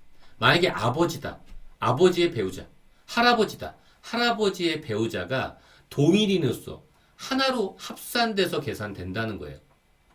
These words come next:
그런데 아버지와 할아버지는 동일인은 아닙니다. 그리고 부모님이 계부, 계모일 경우에는 동일인에 포함하지 않는다고 합니다.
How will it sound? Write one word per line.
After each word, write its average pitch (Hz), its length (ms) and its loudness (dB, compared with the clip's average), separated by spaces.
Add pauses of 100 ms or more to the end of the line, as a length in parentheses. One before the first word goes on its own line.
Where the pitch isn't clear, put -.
그런데 117 680 -2 (360)
아버지와 196 760 6
할아버지는 185 760 -2
동일인은 110 540 -4
아닙니다. 76 440 -14 (1200)
그리고 - 560 0 (120)
부모님이 185 680 2 (420)
계부, 131 500 2 (120)
계모일 143 600 2
경우에는 98 600 -4 (300)
동일인에 135 840 0
포함하지 170 720 -2
않는다고 104 600 -6
합니다. 107 320 -12